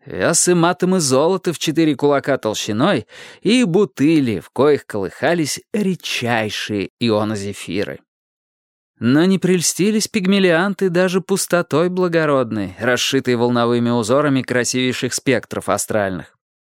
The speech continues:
И напрасно он в гневе грозился спустить на них электрычащего своего ловкодава. В конце концов дали они ему провожатого, но тот был мириада руким вьюном и все направления сразу показывал.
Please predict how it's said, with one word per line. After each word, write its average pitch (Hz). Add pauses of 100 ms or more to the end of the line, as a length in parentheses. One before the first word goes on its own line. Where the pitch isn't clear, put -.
(180)
И 196
напрасно 131
он 127
в 123
гневе 160
грозился 135
спустить 139
на 143
них 143
электрычащего 147
своего 139
ловкодава. 139 (1040)
В -
конце 135
концов 226
дали 233
они 135
ему 131
провожатого, 117
но 92
тот 311
был 196 (160)
мириада 151
руким 185
вьюном 156 (160)
и 320
все 202
направления 127
сразу 92
показывал. 67